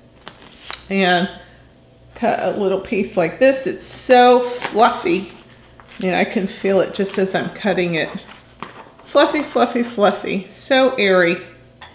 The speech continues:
All right, here we go. So let's take a little bit of a bite. You can see, again, just fantastic, fantastic.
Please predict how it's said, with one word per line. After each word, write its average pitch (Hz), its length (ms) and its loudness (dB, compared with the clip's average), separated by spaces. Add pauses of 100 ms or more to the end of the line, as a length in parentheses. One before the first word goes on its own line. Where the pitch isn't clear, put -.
(720)
All 247 380 4
right, 214 420 4
here 277 520 2
we 285 140 0
go. 233 840 4 (1080)
So 240 720 4
let's 240 440 2
take 247 440 2 (180)
a 214 180 6
little 240 360 6
bit 240 280 4
of 196 140 2
a 202 60 -2
bite. 190 320 4
You 202 80 -6
can 202 180 -4
see, 247 500 -2 (220)
again, 190 680 2
just - 480 2 (420)
fantastic, 254 760 2
fantastic. 247 1000 0